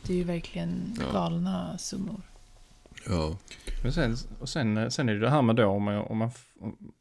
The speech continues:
Speaker 3: när det kommer då till rena konsumtionslån då, som krediter och blankolån. Det, det verkar vara otroligt tabu att prata om, och folk nästan skäms över det.
Speaker 2: Mm.
Speaker 3: Och vad, vad,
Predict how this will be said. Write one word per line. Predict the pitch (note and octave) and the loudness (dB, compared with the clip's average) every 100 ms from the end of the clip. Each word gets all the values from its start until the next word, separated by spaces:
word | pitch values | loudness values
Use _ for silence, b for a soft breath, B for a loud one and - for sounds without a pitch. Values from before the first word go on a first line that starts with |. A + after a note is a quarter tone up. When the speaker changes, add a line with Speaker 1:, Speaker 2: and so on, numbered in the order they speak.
| _ | _
Speaker 3:
när | - A2+ | -4 -4
det | A2 | -2
kommer | - G#2 A#2+ | 2 4 4
då | A#2+ | 2
till | - F#2+ - - | 0 -6 -6 -14
rena | - C3 A2+ G#2 | -8 2 4 4
konsumtionslån | - G2 G#2+ - A2 F2 - F#2 | 0 -6 -6 -2 -2 -2 -4 -2
då, | G2 | -2
som | - - | -4 -10
krediter | - - A2 F2 - F2 | -8 -4 -2 -2 -2 -4
och | |
blankolån. | A#2+ A2+ - A2+ D#2+ - A#1+ A#2 - b b b b b b - | -2 -2 -4 -8 -6 -4 -4 -6 -8 b b b b b b -10
Det, | C3 C3+ A#2 A#2+ | 0 4 4 4
det | B2+ A#2 | 4 4
verkar | C3 C3+ A#2 | 2 0 0
vara | A2 G#2 G2 - _ A#2+ | 4 4 2 -4 _ 0
otroligt | A#2 - G2 G#2 | 0 2 0 0
tabu | - A2 G#2+ E2 E2 | 0 0 0 0 -4
att | |
prata | - G2+ G#2 - | 2 4 4 -2
om, | C2+ B1+ | -6 -4
och | F2+ - - | -6 -6 -8
folk | - G2+ - | -2 -2 -2
nästan | G#2 - F2+ | -4 -4 -6
skäms | - - - A#2+ - - - - | -4 -4 -2 -2 -2 -2 -6 2
över | G#2 F2 F2+ | 2 2 0
det. | F2+ - B B B B B | -4 -4 B B B B B
Speaker 2:
Mm. | G#2+ G2 G2 | 6 6 4
Speaker 3:
Och | A#2 - | 0 0
vad, | C3 C3 | 0 2
vad, | C3 | 2